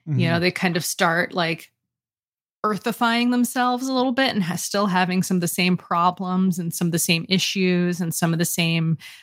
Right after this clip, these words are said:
Speaker 1: like, every planet's gonna have a suburb. Every planet has to have, like, for the most part, an industrial area or some kind of area of commerce. So they're, I mean,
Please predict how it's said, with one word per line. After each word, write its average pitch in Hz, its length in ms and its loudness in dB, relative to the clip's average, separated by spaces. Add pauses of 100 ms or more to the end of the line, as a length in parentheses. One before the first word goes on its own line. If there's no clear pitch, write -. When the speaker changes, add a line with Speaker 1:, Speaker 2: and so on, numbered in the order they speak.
(140)
Speaker 1:
like, 160 400 0 (440)
every 180 200 2
planet's 180 380 0
gonna 180 180 2
have 170 200 2
a 170 40 -4
suburb. 185 560 0
Every 175 180 2
planet 175 320 0
has 165 260 0
to 175 80 -2
have, 165 300 2
like, 170 160 -2
for 185 100 -6
the 170 60 -4
most 269 280 0
part, 175 220 0
an 123 60 -4
industrial 165 580 0
area 165 480 0
or 180 140 2
some 175 220 -2
kind 175 140 0
of 165 120 -4
area 165 320 0
of 170 120 -8
commerce. - 680 0 (380)
So 190 220 -2
they're, 175 400 2
I 190 100 0
mean, 180 240 2